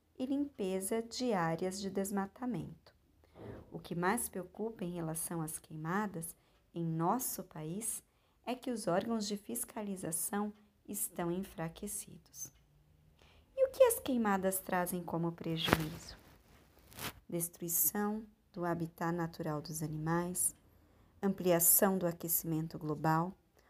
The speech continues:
poluição de nascentes de água e rios, degradação do solo, que perde a fertilização natural,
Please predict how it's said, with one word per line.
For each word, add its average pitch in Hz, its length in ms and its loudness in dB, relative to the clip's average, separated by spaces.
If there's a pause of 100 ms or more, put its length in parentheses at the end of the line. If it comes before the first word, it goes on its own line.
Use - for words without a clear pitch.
(180)
poluição 202 540 6
de 220 140 2
nascentes 190 760 4
de 170 140 4
água 165 340 4
e 151 120 2
rios, 165 680 0 (640)
degradação 214 720 8
do 214 120 2
solo, 180 720 8
que - 100 -10
perde 208 460 4
a 196 40 4
fertilização 170 920 2
natural, 165 600 0